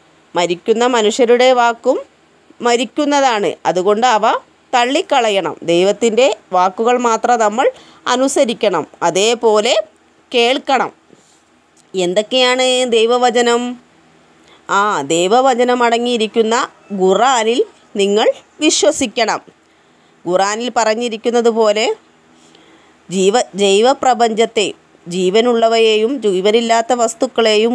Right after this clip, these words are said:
മുഴുവൻ സ്നേഹിക്കണം. പ്രപഞ്ചത്തിലുള്ള സർവ്വ വസ്തുക്കളെയും നമ്മൾ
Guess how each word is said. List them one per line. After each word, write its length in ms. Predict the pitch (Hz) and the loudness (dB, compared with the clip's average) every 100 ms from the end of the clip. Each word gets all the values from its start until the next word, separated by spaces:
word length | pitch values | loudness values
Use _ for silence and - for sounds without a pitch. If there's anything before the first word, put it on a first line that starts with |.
| 208 | 0
മുഴുവൻ 520 | 180 196 214 254 587 - _ _ _ _ _ _ _ _ _ _ _ _ _ - | 2 2 2 0 -2 -6 _ _ _ _ _ _ _ _ _ _ _ _ _ -10
സ്നേഹിക്കണം. 680 | 302 285 277 269 269 240 185 117 - | -4 -2 0 -2 -2 -2 -4 -6 -4
പ്രപഞ്ചത്തിലുള്ള 720 | 175 165 196 220 220 233 226 233 254 | -2 0 0 0 0 0 2 0 0
സർവ്വ 360 | 180 185 226 277 | -2 -2 -2 0
വസ്തുക്കളെയും 680 | 247 - 233 247 240 233 233 226 | -4 -4 -4 0 2 2 2 0
നമ്മൾ 240 | 220 240 | -2 -4